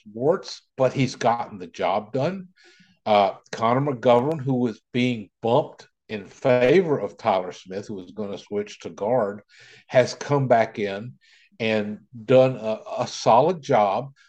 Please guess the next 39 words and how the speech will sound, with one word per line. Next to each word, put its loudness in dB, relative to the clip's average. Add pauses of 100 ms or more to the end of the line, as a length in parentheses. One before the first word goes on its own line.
(140)
with -2
a -2
little -2
assist -4
from -16
Jason -6
Peters -6
that -16
seems -6
to -14
be -4
growing. -6
It's -12
like -2
they're -10
kinda -4
looking -6
at -10
what -6
they -4
wanna -4
do, -4 (600)
uh, 0 (160)
downstream -4
as -8
they -8
get -8
a -2
little -2
bit -6
further -2
on. -4 (200)
And -6
then, -4
of -8
course, -4 (220)
Tyron 2
may -2
be -6